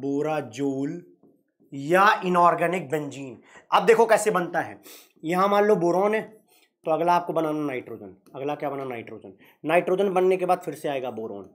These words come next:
फिर से क्या आएगा, बोरॉन, फिर से यहाँ पे क्या आ जाएगा, नाइट्रोजन। इस तरीके से बना लो, अल्टरनेट करके लगाया, कितने हाइड्रोजन है, छह हाइड्रोजन, तो छह एटम है भाई।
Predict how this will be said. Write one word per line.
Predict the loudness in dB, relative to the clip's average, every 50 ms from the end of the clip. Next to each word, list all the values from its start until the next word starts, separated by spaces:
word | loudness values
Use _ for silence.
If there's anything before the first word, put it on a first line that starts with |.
| _ _
फिर | -18 -18
से | -16 -14 -12
क्या | -10 -10 -8
आएगा, | -8 -10 -10 -12
बोरॉन, | -12 -12 -14 -14 -14 -16 -18 _ -20 _ _ _
फिर | -2 -2
से | 0 2 2
यहाँ | 2 2 2 0
पे | -2
क्या | -2 0 2 2
आ | 2
जाएगा, | 2 2 0 0 -2
नाइट्रोजन। | -2 -4 -6 -6 -8 -10 -14 -16 -16 -16 -18 -18 -18 _ -16
इस | -12 -6 -2
तरीके | -2 -2 -2 -4
से | -6 -6
बना | -4 -4 -6 -6
लो, | -8 -12 -18 _ _ 0
अल्टरनेट | 2 4 4 6 6 6 6 6 6 6
करके | 6 4 2 4 4
लगाया, | 6 6 8 8 8 8 6 4 0 -8 -16 -20 -20 _ _
कितने | -4 -2 0 2 4
हाइड्रोजन | 4 4 4 4 4 2 2
है, | 0 -4
छह | -4 -4 -4 -4
हाइड्रोजन, | -2 -2 -2 -2 -2 -4 -4 -6 -8 -10 -16 -20 _ _ -14
तो | -12
छह | -10 -8 -6 -2 -2 -2
एटम | -2 -4 -4 -6 -6
है | -6 -6
भाई। | -6 -6 -6 -8